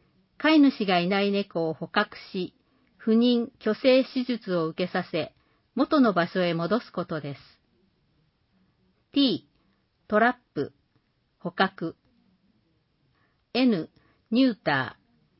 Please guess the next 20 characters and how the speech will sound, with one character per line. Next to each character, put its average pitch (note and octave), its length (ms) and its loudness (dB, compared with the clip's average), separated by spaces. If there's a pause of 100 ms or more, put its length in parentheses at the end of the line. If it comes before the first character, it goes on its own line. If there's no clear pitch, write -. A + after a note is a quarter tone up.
(200)
不 A3 140 -2
妊、 A#3 420 2
去 G#3 120 -6
勢 A#3 300 2
手 A3+ 200 -6
術。 D3 480 -10 (1600)
R、 A3 480 2 (500)
リ F#3 140 -4
タ - 140 2
ー G3+ 300 4
ン、 - 80 -18 (500)
元 C4+ 280 2
の F#3+ 160 2
場 C#3+ 140 -2
所 C3+ 220 -4
へ。 B2+ 180 -8 (1800)
自 G#3 160 -2
主 - 80 -18
的 C4 240 0
な A#3+ 240 0